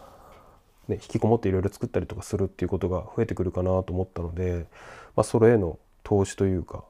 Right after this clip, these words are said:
まあ、機材を揃えるみたいなところもあったんですけど、やっぱりなんかこう、こういう機材系とか、まあ、パソコンとかちょっと調べると、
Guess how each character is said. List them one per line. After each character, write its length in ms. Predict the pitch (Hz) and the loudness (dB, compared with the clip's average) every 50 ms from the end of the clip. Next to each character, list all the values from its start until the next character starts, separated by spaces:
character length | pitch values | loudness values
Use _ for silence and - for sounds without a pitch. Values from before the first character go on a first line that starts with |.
| _ _ - | _ _ -4
ま 220 | 107 95 80 - | -2 -2 -2 -4
あ、 20 | - - _ _ _ | -10 -18 _ _ _
機 140 | - - 117 | -6 0 2
材 120 | 110 101 | 2 2
を 60 | 82 82 | 2 0
揃 240 | - - 87 90 | -2 -4 -2 -2
え 60 | 90 85 | -2 -4
る 80 | 85 | -4
み 80 | 80 - | -8 -10
た 100 | - 85 | -10 -12
い 60 | 85 | -12
な 60 | 85 | -8
と 120 | 101 95 92 | -6 -6 -2
こ 120 | 98 101 | 0 0
ろ 60 | 104 | 0
も 220 | 98 95 82 - - _ - - - - - - - - - | 0 0 -2 -6 -10 _ -20 -20 -20 -20 -20 -20 -20 -12 -8
あ 60 | - 113 | -6 -6
っ 40 | |
た 140 | - - 85 | -6 -4 -6
ん 40 | 82 | -6
で 80 | 85 82 | -8 -10
す 80 | - | -10
け 100 | - 90 | -10 -10
ど、 320 | 90 90 85 87 - - - - _ _ _ _ _ - | -8 -8 -8 -8 -10 -12 -16 -20 _ _ _ _ _ -8
や 120 | 104 92 | -6 -6
っ 20 | 87 | -2
ぱ 160 | - - - | 2 4 4
り 80 | 117 | 6
な 80 | 113 123 | 6 4
ん 80 | 113 98 | 4 2
か 80 | 87 | -2
こ 680 | - - 98 90 90 87 87 87 87 87 87 87 82 - - | -4 -4 -2 -2 0 0 -2 -2 -2 -2 -2 -4 -4 -6 -10
う、 560 | - - - - - - - - _ _ - | -16 -20 -20 -20 -20 -20 -20 -20 _ _ 4
こ 120 | 143 143 | 4 6
う 60 | 151 | 6
い 60 | 170 175 | 6 4
う 80 | 175 | 2
機 180 | 175 - - 131 | 2 0 0 2
材 220 | 147 160 165 170 | 2 2 2 0
系 240 | 160 - 180 175 170 | 0 0 0 0 0
と 100 | - 170 | -2 -4
か、 140 | - - - 82 - 87 | -6 -6 -4 -4 -4 -2
ま 80 | 85 92 | -2 -4
あ、 40 | |
パ 140 | 90 - 107 | -4 -4 -6
ソ 120 | 107 120 117 | -6 -4 0
コ 140 | - 135 | 0 2
ン 80 | 135 131 | 2 2
と 100 | - 123 | 0 0
か 100 | 95 85 | 0 0
ち 80 | - 165 | 0 -2
ょ 20 | |
っ 40 | 165 | -4
と 120 | - - | -4 -6
調 240 | - - 98 92 87 | -4 0 0 2 2
べ 100 | 87 90 | 2 0
る 120 | 85 80 | -2 -2
と、 360 | - - 87 85 82 82 80 | -4 -4 -4 -4 -4 -4 -8